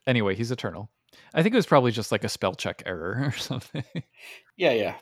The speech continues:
Speaker 2: But that's not, just the, the character of Dice, I'm like, "What is this?"
Speaker 1: Well, and, and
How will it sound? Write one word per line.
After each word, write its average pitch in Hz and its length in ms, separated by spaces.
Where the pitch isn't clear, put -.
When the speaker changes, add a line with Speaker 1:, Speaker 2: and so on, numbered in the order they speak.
Speaker 2:
But 160 80
that's 165 160
not, 135 220
just - 280
the, 180 180
the 190 100
character 202 280
of 151 80
Dice, 120 220
I'm - 60
like, - 200
"What 208 180
is 220 200
this?" 190 220
Speaker 1:
Well, 196 240
and, 151 260
and 135 280